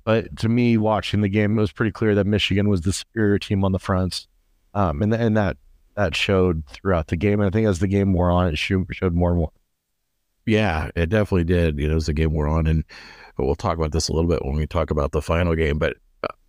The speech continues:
Speaker 2: you know, I'm not impressed by McCarthy.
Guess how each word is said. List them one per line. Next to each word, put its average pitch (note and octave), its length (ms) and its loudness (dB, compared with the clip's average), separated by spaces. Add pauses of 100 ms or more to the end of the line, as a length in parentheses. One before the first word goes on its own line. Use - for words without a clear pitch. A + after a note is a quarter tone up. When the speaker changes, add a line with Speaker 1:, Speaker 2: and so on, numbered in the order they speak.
(440)
Speaker 2:
you G2 120 0
know, D#2 220 0 (1400)
I'm C#3+ 220 -2
not D3 240 0
impressed C3+ 480 -2
by A2 120 0
McCarthy. G#2+ 600 -2